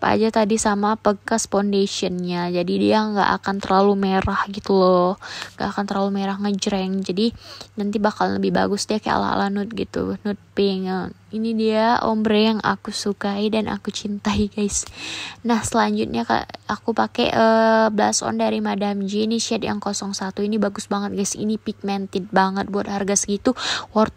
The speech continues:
it banget buat dibeli. Dibeli, dibeli. Nah, kalian bisa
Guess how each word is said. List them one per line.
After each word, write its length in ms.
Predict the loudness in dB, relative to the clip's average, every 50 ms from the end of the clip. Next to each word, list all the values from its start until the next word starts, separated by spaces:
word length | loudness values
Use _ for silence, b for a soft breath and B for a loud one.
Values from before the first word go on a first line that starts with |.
| 2
it 80 | 2 4
banget 320 | 4 2 2 2 0 -2
buat 240 | 0 0 0 0 0
dibeli. 960 | 0 -2 0 0 2 2 4 4 4 4 4 4 4 4 4 2 2 0 -2 -6 B B B B B B B B -4
Dibeli, 560 | -2 0 0 2 4 4 4 4 4 4 2
dibeli. 480 | 2 2 2 2 2 2 2 2 2 2
Nah, 240 | 2 2 0 0 -2 -6 -6 -2
kalian 320 | 0 0 2 2 0 0
bisa 240 | -2 0 0 2 2